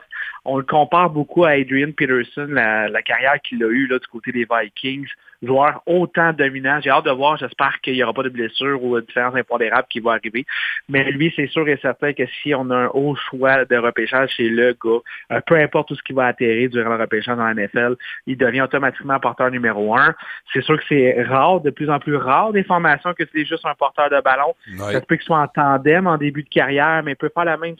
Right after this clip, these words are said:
Speaker 1: style que Jonathan Taylor du côté des Colts. Souvenons-nous, à sa première année recrue, ça a pris quelques semaines avant qu'on lui donne vraiment le plus de ballon.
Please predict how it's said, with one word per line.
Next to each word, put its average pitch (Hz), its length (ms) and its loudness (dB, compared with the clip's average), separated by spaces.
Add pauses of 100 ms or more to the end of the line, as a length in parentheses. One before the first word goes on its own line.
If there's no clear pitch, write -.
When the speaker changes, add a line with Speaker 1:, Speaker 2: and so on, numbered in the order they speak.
Speaker 1:
style 180 180 -8
que 170 160 -4
Jonathan 151 380 -2 (140)
Taylor 156 280 -2
du - 120 -12
côté 143 220 -6
des 139 120 -4
Colts. 170 320 0 (520)
Souvenons-nous, 147 720 -2
à 160 60 4
sa 143 140 0
première 139 340 2
année 147 220 -2
recrue, 151 440 -2
ça 143 100 0
a 123 40 -2
pris - 140 -4
quelques 139 340 -4
semaines 170 260 0
avant 143 240 0
qu'on 143 120 -8
lui 135 80 -6
donne 143 160 -6
vraiment 139 280 -2
le 147 140 -2
plus 147 240 -6
de 143 100 0
ballon. 131 380 0